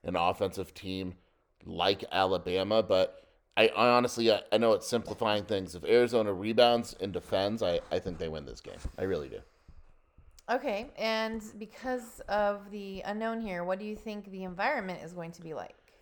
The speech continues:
Speaker 1: You would assume Alabama travels, but at the same time, are they gonna travel this time of year when
Speaker 2: And
Speaker 1: they
Speaker 2: it's
Speaker 1: have a,
Speaker 2: late.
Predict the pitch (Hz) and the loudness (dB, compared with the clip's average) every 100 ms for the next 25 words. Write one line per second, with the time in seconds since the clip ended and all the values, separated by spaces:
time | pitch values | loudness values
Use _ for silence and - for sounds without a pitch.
0 | _ 160 208 202 - 185 214 240 151 156 | _ -4 6 6 6 0 2 2 2 6
1 | 151 123 120 120 - - 117 107 90 73 | 6 6 6 4 0 2 6 6 4 -4
2 | - - - _ _ _ _ _ - 92 | -10 -16 -18 _ _ _ _ _ -14 -4
3 | 107 135 139 - 117 117 - 147 147 147 | 8 10 10 8 0 -2 0 2 2 0
4 | 135 135 131 113 107 117 101 - 120 117 | 2 2 4 2 2 -2 -2 4 6 8
5 | 110 110 117 - 117 113 107 101 110 117 | 6 2 0 -2 0 0 0 0 2 4
6 | 104 95 95 101 98 95 92 | 2 2 2 2 2 2 0